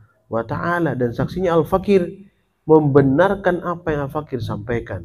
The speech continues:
Itu sebenarnya. Ya.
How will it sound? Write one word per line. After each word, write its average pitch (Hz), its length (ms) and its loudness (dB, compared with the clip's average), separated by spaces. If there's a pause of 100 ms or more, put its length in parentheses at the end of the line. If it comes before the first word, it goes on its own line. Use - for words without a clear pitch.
Itu 160 240 -10
sebenarnya. 156 560 -6 (2500)
Ya. 104 400 -12